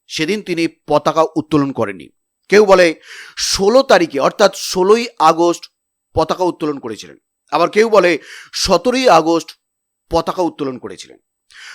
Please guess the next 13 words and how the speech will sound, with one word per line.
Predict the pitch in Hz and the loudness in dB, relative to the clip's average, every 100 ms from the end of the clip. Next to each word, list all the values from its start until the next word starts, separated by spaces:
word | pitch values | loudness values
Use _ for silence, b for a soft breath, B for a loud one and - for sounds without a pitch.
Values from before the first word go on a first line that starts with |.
| 156 | -2
তবে | 208 233 143 | 2 2 4
বেশ | 202 277 - | 4 4 2
কিছু | 254 220 247 254 | -4 -4 -6 -6
ইতিহাসবিদদের | 190 185 240 226 190 202 175 220 - | -12 0 2 2 0 -6 0 0 2
তথ্য | 269 - - 214 151 | 0 0 0 -2 -2
ঘাঁটাঘাঁটি | - 151 208 190 202 202 | -6 -2 -2 -4 -8 -4
করে | 185 165 | -6 -2
জানা | 147 165 | 0 0
যায়, | 160 131 - _ _ _ | 2 0 -4 _ _ _
ভারতের | 120 165 185 190 156 B B B | -4 -2 0 -2 -4 B B B
স্বাধীনতার | - 185 190 247 226 226 - - | -4 -2 0 -2 2 0 0 -2
সঠিক | 180 175 226 170 143 | -2 -2 -6 _ -8
দিনটিকে | 196 220 220 185 | -6 -6 -8 0